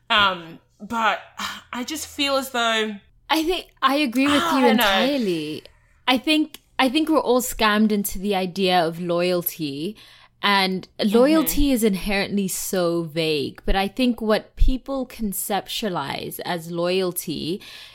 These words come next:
Speaker 2: is unconditional love. Like, I'm a ride or die. I'm so against ride or die. Like, bitch, I don't even ride or die for myself. Like, the,
Speaker 1: <laughs>
Speaker 2: the idea
Speaker 1: Legit.
Speaker 2: of,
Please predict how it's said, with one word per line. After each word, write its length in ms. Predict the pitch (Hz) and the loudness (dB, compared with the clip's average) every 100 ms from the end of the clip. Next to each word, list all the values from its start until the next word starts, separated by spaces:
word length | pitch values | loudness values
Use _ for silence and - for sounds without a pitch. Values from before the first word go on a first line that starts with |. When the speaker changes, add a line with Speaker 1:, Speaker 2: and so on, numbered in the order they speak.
| - | -2
Speaker 2:
is 240 | 214 185 - - | 0 0 -4 -2
unconditional 1160 | 220 233 226 - 233 202 165 180 - 185 180 175 | 0 2 0 4 4 4 -4 -4 -4 -6 -4 -4
love. 360 | 156 156 147 | -2 -2 -4
Like, 280 | 185 170 - - | -4 -4 -4 0
I'm 260 | 202 220 | 2 4
a 180 | 208 175 | 4 2
ride 500 | 160 160 165 170 170 | 0 2 4 2 -2
or 300 | - 160 147 | -4 -4 -4
die. 220 | 151 - - | -8 -12 -2
I'm 220 | 202 233 | 0 2
so 300 | 226 - 294 | 0 2 4
against 600 | 285 208 180 170 175 - | 4 2 0 -2 -4 -8
ride 280 | 165 165 160 | -4 -2 0
or 80 | 165 | -2
die. 380 | 156 147 156 196 | -2 -2 -2 -2
Like, 380 | 208 180 180 - - - - _ 185 | 0 0 -2 -8 -20 -20 -20 _ 2
bitch, 280 | 233 247 - | 4 4 2
I 100 | 254 | 2
don't 140 | 330 | 4
even 200 | 359 339 240 | 4 4 4
ride 220 | 214 214 | 4 4
or 80 | 202 | 2
die 240 | 190 185 | 2 0
for 160 | - 180 | -2 -6
myself. 840 | 165 160 - 180 147 - - - | -6 -6 -4 -2 -2 -4 -12 -10
Like, 360 | 196 185 175 - _ _ _ _ _ _ - | -4 -2 -4 -12 _ _ _ _ _ _ -20
the, 200 | 170 240 | 0 2
Speaker 1:
<laughs> 200 | 240 330 | 4 4
Speaker 2:
the 140 | 277 269 | 4 4
idea 560 | 262 247 311 359 320 | 4 4 4 4 4
Speaker 1:
Legit. 220 | 247 - | 6 6
Speaker 2:
of, 440 | 285 277 269 269 | 6 4 2 0